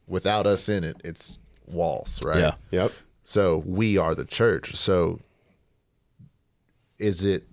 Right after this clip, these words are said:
Speaker 1: the church as a whole,
Speaker 3: Mm-hmm.
Speaker 1: or is it like, I don't wanna single out groups of people, but do men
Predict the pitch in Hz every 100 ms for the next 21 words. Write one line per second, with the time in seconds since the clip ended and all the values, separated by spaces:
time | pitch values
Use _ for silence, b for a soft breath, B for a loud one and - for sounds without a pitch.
0 | 95 85 92 - _ - 107 113 117 -
1 | - 98 95 87 - 123 156 185 208 208
2 | _ b b b - 98 95 98 90 98
3 | - 90 87 85 - - - - - -
4 | - - - _ _ _ - B B B
5 | B B - 85 65 80 - _ 180 -
6 | - 85 78 76 90 95 92 - 80 104
7 | 95 85 82 B B B B B _ _
8 | _ _ _ _ - - - _ - 117
9 | 104 _ - 127 107 120 110 101 107 127
10 | 139